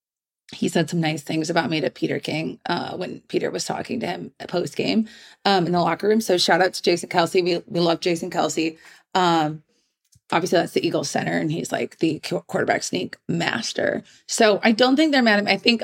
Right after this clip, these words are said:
I think they are probably a little peeved that, um, I covered it so well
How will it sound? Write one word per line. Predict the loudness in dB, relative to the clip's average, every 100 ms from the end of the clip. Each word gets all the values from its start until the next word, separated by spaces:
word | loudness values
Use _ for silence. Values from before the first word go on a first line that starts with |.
| 2
I |
think | 4 2 -6 _ 0
they | 4 6
are | 4
probably | 0 2 4 2 2 0
a | 2
little | 4 4 4 0
peeved | 2 2 4 2 0 2
that, | 2 2 0 -2
um, | 0 0 0
I | -2
covered | 0 2 4
it | 2 -2
so | 0 2
well | 2 -2 -2 0 0